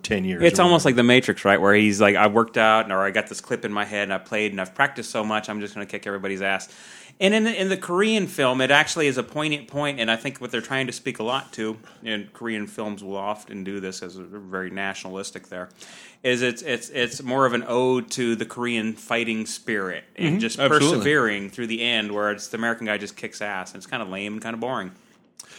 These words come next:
Speaker 1: Yeah, it, it really is lame. Um, the, the Spike Lee version was just lame on every account. I was like, uh, "They're really gonna do this? Are they really gonna do this? Are they really?" And they really didn't do it.
Speaker 2: I mean,
Speaker 1: they
Speaker 2: the
Speaker 1: didn't. They didn't really achieve,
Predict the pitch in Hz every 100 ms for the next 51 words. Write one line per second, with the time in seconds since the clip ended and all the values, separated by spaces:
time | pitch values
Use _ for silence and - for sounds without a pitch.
0 | - 151 139 110 135 135 135 127 120 147
1 | 139 135 113 117 113 110 113 110 107 107
2 | 101 101 101 95 107 104 104 101 101 -
3 | 120 117 120 110 113 110 110 101 98 90
4 | - - - - - - 143 107 107 117
5 | 92 87 87 - 127 107 107 90 107 98
6 | 92 95 104 95 90 - - - - 90
7 | 92 98 98 98 98 95 92 110 113 110
8 | 113 107 113 113 113 95 95 110 107 107
9 | 107 110 110 110 98 104 107 107 - -
10 | - 117 123 120 127 120 120 113 92 92
11 | 82 - - 160 180 131 151 156 139 113
12 | 139 131 139 135 120 131 123 101 - -
13 | 131 120 113